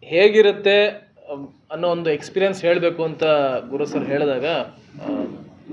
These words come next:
of course, I can't say no to ಗುರು ಸರ್. <laughs> ಇದೊಂದು ಬಹಳ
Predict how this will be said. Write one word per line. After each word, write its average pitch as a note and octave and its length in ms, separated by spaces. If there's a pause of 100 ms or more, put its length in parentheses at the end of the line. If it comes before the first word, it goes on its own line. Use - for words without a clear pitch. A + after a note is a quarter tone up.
(800)
of - 160
course, - 540 (460)
I C#3 80
can't F#3 280
say E3+ 160
no D#3+ 140
to D3 160
ಗುರು C#3+ 80
ಸರ್. C#3 220 (180)
<laughs> - 760 (840)
ಇದೊಂದು G3+ 640
ಬಹಳ E3+ 360